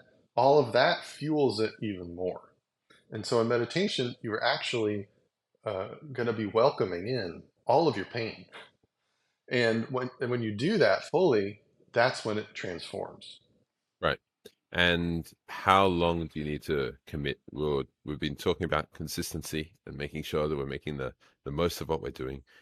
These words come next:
Speaker 2: Uh, what does it look like to be consistent with meditation, and how long until we start getting the results?
Speaker 1: Yeah. So, um, in the monastery, we did an hour and a half a day. <laughs> Don't worry, you don't have to do that much. Um,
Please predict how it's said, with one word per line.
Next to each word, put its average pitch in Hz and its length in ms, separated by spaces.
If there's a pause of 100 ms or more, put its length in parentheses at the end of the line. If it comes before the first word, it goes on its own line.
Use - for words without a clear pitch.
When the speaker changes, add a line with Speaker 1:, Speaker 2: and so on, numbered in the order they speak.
(340)
Speaker 2:
Uh, 76 480
what 85 140
does 95 120
it 85 80
look 87 180
like 82 220
to - 100
be 71 400
consistent 71 640 (180)
with 69 160
meditation, 65 720 (120)
and 65 100
how 71 140
long 76 220
until 80 200
we 73 80
start 71 260
getting 71 140
the 71 80
results? 71 480 (1600)
Speaker 1:
Yeah. 98 220 (380)
So, 117 360 (120)
um, 110 440
in 123 60
the 123 60
monastery, 185 460
we 160 100
did 135 160
an 107 120
hour 107 260
and 107 100
a 92 140
half 87 200 (100)
a 90 40
day. 85 800
<laughs> - 60
Don't 139 160
worry, 104 200
you 113 80
don't 113 80
have 107 140
to - 60
do 98 120
that 95 160
much. - 340 (540)
Um, 98 440